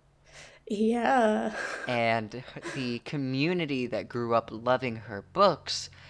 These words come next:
Speaker 2: have almost collectively decided to kick her out of that community.
Speaker 1: <laughs> Absolutely. <laughs>
Speaker 2: You know, and it,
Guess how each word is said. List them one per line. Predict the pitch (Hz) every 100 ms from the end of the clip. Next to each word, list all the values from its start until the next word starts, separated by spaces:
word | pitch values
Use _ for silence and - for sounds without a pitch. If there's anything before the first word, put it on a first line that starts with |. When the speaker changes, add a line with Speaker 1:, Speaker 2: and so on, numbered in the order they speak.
| - - - -
Speaker 2:
have | 135 127 120
almost | - 151 151 151
collectively | - 135 143 165 - 156 143 139
decided | 127 - 131 113 113 107
to | - -
kick | 160 151
her | 160 120
out | 113 135
of | 131 -
that | 98 -
community. | 143 123 127 107 65 - -
Speaker 1:
<laughs> | 247 - - - _ 320 - - 320 - 415 440 349
Absolutely. | 226 214 214 190 185 190 196 190 247 277
<laughs> | - - - 143
Speaker 2:
You |
know, | 120 98 -
and | 123 127 123 -
it, | 160